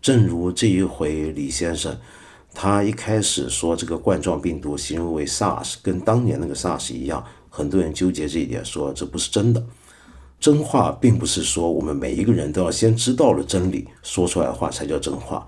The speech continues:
我不相信这个世界上面有任何人、任何组织是垄断真理或者全知全能的。真话是什么？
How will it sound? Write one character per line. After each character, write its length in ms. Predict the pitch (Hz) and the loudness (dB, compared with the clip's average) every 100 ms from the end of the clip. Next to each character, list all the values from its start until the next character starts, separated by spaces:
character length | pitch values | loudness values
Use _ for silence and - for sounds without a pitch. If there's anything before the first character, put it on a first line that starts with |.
| - _ | -16 _
我 180 | 65 69 | -4 -2
不 100 | 107 | 0
相 260 | - 90 | 2 2
信 200 | 98 98 | 2 0
这 100 | - | 0
个 60 | 65 | -4
世 180 | - 76 | -6 -4
界 160 | 64 71 | -4 -4
上 200 | 76 67 | -4 -4
面 220 | 69 67 | -4 -4
有 220 | 69 67 | -4 0
任 180 | 80 135 | 4 4
何 160 | 117 71 | 2 -2
人、 260 | 71 71 | -4 -2
任 160 | 85 95 | 0 0
何 160 | - | -2
组 240 | 67 67 60 | -6 -6 -8
织 200 | 60 71 | -6 -6
是 220 | 67 - | -4 -2
垄 260 | 78 - - | -2 -4 -4
断 220 | - 85 65 | 2 2 2
真 240 | 85 82 | -4 -4
理 120 | 67 | -6
或 160 | - 82 | -8 -10
者 140 | - | -10
全 260 | - - 76 | -10 -8 -6
知 160 | - 78 | -6 -8
全 180 | - - 117 | -8 -8 -8
能 160 | 110 | -10
的。 80 | 113 - - - - - - | -12 -16 -20 -20 -20 -20 -4
真 200 | - 202 | 2 2
话 200 | 196 123 | 2 0
是 140 | - | 0
什 100 | - | -6
么？ 120 | 113 | -8